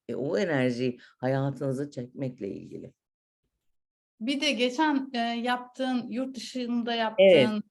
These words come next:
Speaker 2: e, bir canlı yayında, ş-, e, izledim, şeyden bahsettin. İlk sorumuzu sorduğumuz zaman, e,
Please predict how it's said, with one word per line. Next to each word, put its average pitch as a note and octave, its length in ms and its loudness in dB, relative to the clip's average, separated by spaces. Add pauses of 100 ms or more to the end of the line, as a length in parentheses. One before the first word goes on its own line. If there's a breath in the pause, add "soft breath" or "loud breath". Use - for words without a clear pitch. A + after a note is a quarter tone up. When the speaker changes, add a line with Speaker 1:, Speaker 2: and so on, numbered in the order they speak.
(220)
Speaker 2:
e, G#3 300 -4
bir A3+ 180 -2
canlı A#3 360 4
yayında, F3 720 0 (320 soft breath)
ş-, - 260 -12
e, G#3 140 0
izledim, A#3 680 0
şeyden A#3 480 2
bahsettin. F#3 760 -4
İlk C#4 240 0
sorumuzu C4 580 0
sorduğumuz C4+ 840 2
zaman, G#3+ 540 -4 (680)
e, A3 340 -2